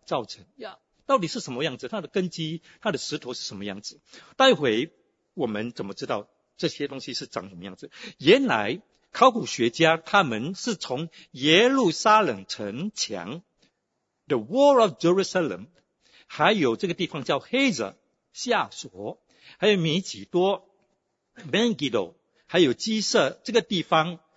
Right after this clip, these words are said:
这，他们是从这几个地方挖出来，然后看到一些考古的古迹。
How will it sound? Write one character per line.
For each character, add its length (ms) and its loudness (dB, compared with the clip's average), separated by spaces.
这， 160 2
他 160 0
们 100 2
是 60 -4
从 400 0
这 140 2
几 180 -8
个 80 4
地 140 -4
方 320 -2
挖 240 8
出 200 -2
来， 360 0
然 120 2
后 80 -6
看 280 4
到 220 8
一 60 4
些 500 4
考 260 0
古 300 -6
的 100 0
古 240 -12
迹。 240 -12